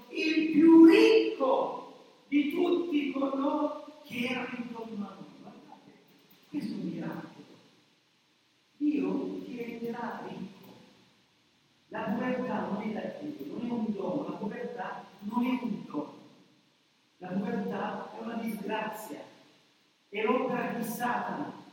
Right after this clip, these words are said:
è una maledizione. Mi capite? La povertà è una maledizione. Molte persone non vogliono essere povere, perché? Tutti vogliono essere ricchi,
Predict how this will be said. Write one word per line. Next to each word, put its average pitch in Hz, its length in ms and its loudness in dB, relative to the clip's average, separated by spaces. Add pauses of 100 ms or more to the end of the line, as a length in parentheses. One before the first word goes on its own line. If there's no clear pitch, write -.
(120)
è 220 80 -10
una 240 220 2
maledizione. 247 1120 -2 (1800)
Mi - 100 -16
capite? 170 920 -8
La 196 100 -8
povertà 208 600 -2
è 226 100 -4
una 240 300 0
maledizione. 233 1080 -4 (1300)
Molte 254 300 -2
persone 262 460 -2
non 254 280 0
vogliono 294 340 2
essere - 460 -4
povere, - 480 -10
perché? - 800 -14 (1500)
Tutti 370 320 4
vogliono 240 340 0
essere 220 360 -2
ricchi, - 380 -6